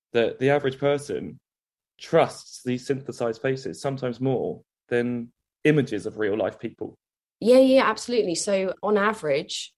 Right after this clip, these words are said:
Speaker 2: we found that people's ratings of the synthetic faces were slightly higher than the real faces. Now, it wasn't a huge difference, but it was, it was significant.
Speaker 1: Why is that so exciting at the moment, and why is it also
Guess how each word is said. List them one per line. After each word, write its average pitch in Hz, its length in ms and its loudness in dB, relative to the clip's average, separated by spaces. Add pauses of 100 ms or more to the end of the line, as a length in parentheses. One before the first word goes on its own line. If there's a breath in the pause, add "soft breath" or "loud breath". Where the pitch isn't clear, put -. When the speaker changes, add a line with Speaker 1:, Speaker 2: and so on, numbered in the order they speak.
Speaker 2:
we 170 140 -2
found 156 520 0
that 160 320 0 (260)
people's 170 340 -4
ratings 165 640 4
of 147 180 -6
the 143 60 -2
synthetic - 680 -2
faces - 680 -2 (180)
were 151 420 2
slightly 190 480 2
higher 156 580 -2 (380)
than 147 440 0
the 143 80 -4
real 165 220 4
faces. - 460 -8
Now, 180 160 2 (300 loud breath)
it 247 60 -4
wasn't 285 280 4
a 208 40 4
huge 190 320 -2
difference, - 680 -6
but 175 100 2
it - 80 0
was, 185 480 -2 (160)
it 170 80 -6
was 165 140 -4
significant. 160 720 -4 (440 soft breath)
Speaker 1:
Why 214 320 0
is 208 180 0
that 190 180 0
so 160 180 0
exciting 160 540 -4
at - 60 -6
the - 60 -8
moment, 117 340 -2
and 123 120 -4
why 151 240 -2
is 143 120 -6
it 139 100 -4
also 123 520 -2